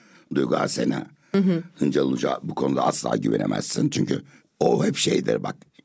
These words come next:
Speaker 1: şimdi aklıma geldi. Çok devlet yanlısıdır.
Speaker 2: Hı.
Speaker 1: Yani hiç önemli değil. Devletin ne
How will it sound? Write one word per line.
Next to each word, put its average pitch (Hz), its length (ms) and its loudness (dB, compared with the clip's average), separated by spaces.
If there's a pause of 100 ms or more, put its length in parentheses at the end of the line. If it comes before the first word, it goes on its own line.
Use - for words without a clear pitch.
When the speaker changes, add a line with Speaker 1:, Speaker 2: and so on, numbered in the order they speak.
Speaker 1:
şimdi - 300 -2
aklıma - 360 -4
geldi. - 420 -6 (240)
Çok 139 300 2
devlet 78 440 2
yanlısıdır. - 640 -2
Speaker 2:
Hı. 175 320 2 (380)
Speaker 1:
Yani 143 180 0
hiç - 220 -2
önemli - 380 0
değil. 58 240 0
Devletin 71 460 0
ne - 260 0